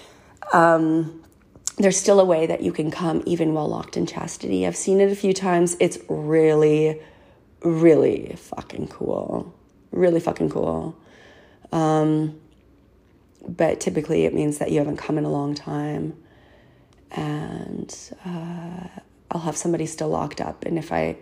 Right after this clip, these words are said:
peg them, mm, they still might come. I'm gonna take this opportunity to, uh, indicate that this is an adult <laughs> education <laughs> show. This is not safe for your workplace.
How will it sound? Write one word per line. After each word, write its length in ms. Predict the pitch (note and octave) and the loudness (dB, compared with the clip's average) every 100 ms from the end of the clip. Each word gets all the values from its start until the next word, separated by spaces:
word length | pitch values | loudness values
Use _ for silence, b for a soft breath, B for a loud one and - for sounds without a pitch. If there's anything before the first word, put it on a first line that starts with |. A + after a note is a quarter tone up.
| - | -8
peg 320 | - - F#3 | -2 0 2
them, 400 | E3+ E3 E3 B B B B B B B B B B _ _ _ _ _ | 0 2 -2 B B B B B B B B B B _ _ _ _ _
mm, 420 | F#3+ G3+ F3 D#3 - - _ _ _ | 2 4 4 0 -8 -14 _ _ _
they 100 | F#3 | -6
still 300 | F3 - D#3+ | -6 -6 -4
might 240 | C#3 - | -2 -4
come. 500 | - A#3+ A3+ E3+ - B B B B B B B B B B _ - | -2 2 4 2 -6 B B B B B B B B B B _ -2
I'm 60 | B3+ | 4
gonna 140 | B3 | 4
take 220 | A3 A3+ | 6 6
this 140 | A#3 A#3 | 6 6
opportunity 920 | A3 - - A#3+ C4 C4 D4 D#4 C#4 | 4 2 4 6 6 6 6 6 4
to, 480 | - G#3+ A3 G#3+ G#3 | 2 0 4 6 6
uh, 460 | F#3+ F#3 F3 E3+ E3+ | 6 6 6 4 4
indicate 420 | G3+ G3+ G#3 G3 | 2 4 2 2
that 120 | F#3 | 2
this 220 | F#3 F3+ | 0 0
is 100 | F#3 | -2
an 120 | E3+ F3 | 0 2
adult 500 | E3 D#3 F3 F#3+ G#3+ | 2 6 6 6 4
<laughs> 260 | - - D#4+ | 4 2 6
education 960 | D4+ B3+ - - G4+ D4+ - D#4 C#4 - | 8 8 6 8 8 8 0 6 6 6
<laughs> 540 | - D4+ - - C4 - | 0 0 0 -2 -2 -4
show. 440 | - - G3+ C4+ B B B - | -10 2 6 6 B B B -2
This 240 | D4+ D#4 | 4 4
is 180 | C#4 A3+ | 4 4
not 360 | D4+ D#4 D4 B3 | 6 6 6 2
safe 320 | - D#4 C#4+ | 4 6 4
for 160 | - C4+ | 2 2
your 160 | A#3+ | 6
workplace. 920 | A#3 B3 - D#4 E4+ A4+ - - - | 8 6 6 6 6 6 4 -4 -10